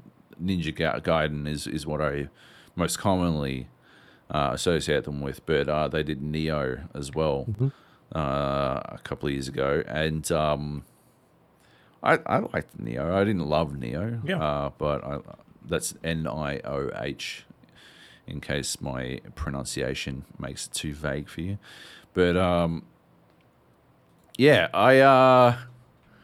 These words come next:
Speaker 1: this, this is more Soulsy than, uh, than it is, I don't know, Ninja Gaiden-y.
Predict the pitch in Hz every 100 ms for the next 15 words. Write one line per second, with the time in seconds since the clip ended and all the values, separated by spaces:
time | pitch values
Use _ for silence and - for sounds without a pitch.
0 | - _ _ _ - 117 - 110 120 120
1 | 110 107 95 90 - 95 101 98 80 71
2 | 73 87 - - 82 78 78 76 73 69
3 | 67 - - _ _ _ _ _ _ _
4 | _ - - _ _ 85 73 69 78 73
5 | 69 - - - - - _ _ _ _
6 | - _ _ _ _ _ _ _ - 71
7 | 65 71 73 82 85 85 80 80 82 85
8 | 78 69 65